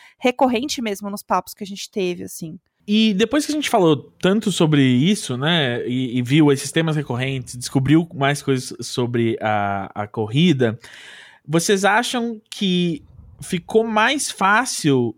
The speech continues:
Speaker 2: de ver, ah, não só, assim, acho que ficou mais fácil de ver os pontos positivos em correr,
Speaker 1: Uhum.
Speaker 2: a gente tava, né, fazendo esse podcast exatamente pra estimular as pessoas, claro,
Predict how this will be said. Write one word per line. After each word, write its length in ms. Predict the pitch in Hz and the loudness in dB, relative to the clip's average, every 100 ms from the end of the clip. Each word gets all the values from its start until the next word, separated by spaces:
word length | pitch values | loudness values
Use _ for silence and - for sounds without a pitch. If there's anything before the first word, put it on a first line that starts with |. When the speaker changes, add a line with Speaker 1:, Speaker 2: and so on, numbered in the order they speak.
| - | -10
Speaker 2:
de 220 | 135 151 | -4 -2
ver, 540 | 135 143 156 139 - - | 2 4 4 4 0 -4
ah, 420 | 131 123 120 123 | -2 0 -2 -2
não 160 | 175 294 | -2 0
só, 340 | - 196 143 | 2 2 2
assim, 160 | 135 151 | -2 0
acho 160 | 151 - | 0 -2
que 60 | |
ficou 140 | - 254 | -2 0
mais 140 | 269 | 0
fácil 120 | 269 | -2
de 80 | 240 | 0
ver 60 | 233 | 0
os 140 | 240 | 0
pontos 200 | 233 240 | -4 -2
positivos 800 | 247 233 247 190 180 254 294 - - | -2 -2 0 0 2 2 0 -8 -10
em 80 | 135 | -2
correr, 440 | 127 123 117 165 | 0 2 4 4
Speaker 1:
Uhum. 60 | 117 | 2
Speaker 2:
a 40 | |
gente 160 | 117 113 | -2 0
tava, 280 | 143 143 147 - | 0 0 -6 -18
né, 340 | 131 139 143 127 - - | -8 -2 0 -2 -8 -12
fazendo 240 | - 143 170 | -4 0 0
esse 100 | 143 | 0
podcast 280 | 143 175 175 | 0 0 0
exatamente 360 | 170 208 208 | 0 0 0
pra 80 | 220 | 0
estimular 300 | 214 226 214 | -2 2 2
as 60 | 214 | 2
pessoas, 400 | 269 - 190 139 | -2 2 2 2
claro, 340 | 214 175 120 | 2 4 2